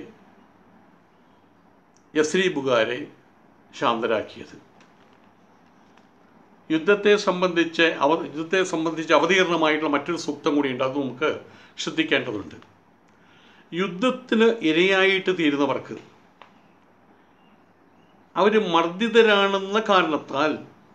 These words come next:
അങ്ങോട്ടും യുദ്ധം ചെയ്യാനുള്ള അവകാശമുണ്ട്. ആ അവകാശം ഇതാ നൽകിയിരിക്കുന്നു. അവരെ സഹായിക്കാൻ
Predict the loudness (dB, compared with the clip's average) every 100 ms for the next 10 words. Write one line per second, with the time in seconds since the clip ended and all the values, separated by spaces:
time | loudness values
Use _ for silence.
0 | _ _ _ 2 2 2 0 -2 0 0
1 | 0 0 2 4 2 4 2 2 -2 -4
2 | -8 -12 -20 _ _ _ _ _ _ _
3 | _ _ _ _ -20 -20 -20 _ -20 -20
4 | -20 -20 -20 _ _ -20 _ -20 _ _
5 | _ _ _ _ _ _ _ _ _ _
6 | -4 2 4 4 4 2 2 2 2 2
7 | 0 0 -2 -2 -6 -14 -18 -20 _ _
8 | _ _ _ _ _ _ _ -20 _ _
9 | _ _ _ _ -20 -20 -20 _ -6 -2
10 | 4 4 4 0 0 4 4 2 0